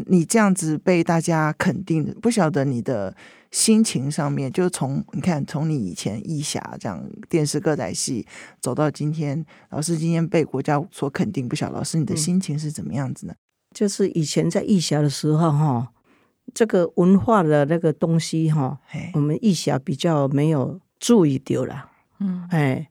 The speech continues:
Speaker 2: 啊，所以哈，这么进入歌仔戏的，有国家在注意这个文化的东西，这个是我们的荣幸。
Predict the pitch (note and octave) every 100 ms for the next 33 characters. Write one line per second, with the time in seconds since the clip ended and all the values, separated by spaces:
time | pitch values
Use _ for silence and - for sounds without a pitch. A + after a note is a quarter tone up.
0 | _ - F3+ - G#3 E3+ D#3+ B2 D3 _
1 | - C4 C4 A3+ - C#4 C4 G#3+ A#3 A3
2 | C#3 C3+ - F3+ C3+ - _ _ E3+ C#3+
3 | C#3 - E3 F3 G#3 F3 E3 E3 C#3+ C3+
4 | C3+ - D#3+ D#3+ D3 - - F3+ E3 -
5 | C#3+ D#3 D#3 C#3 D3 C#3+ C#3 D#3+ D3 -
6 | - - - - G#3 F#3+ D3+ - F#3+ D3+
7 | C3+ C#3+ C3+ C#3 C3+ C#3+ - D#3 C3+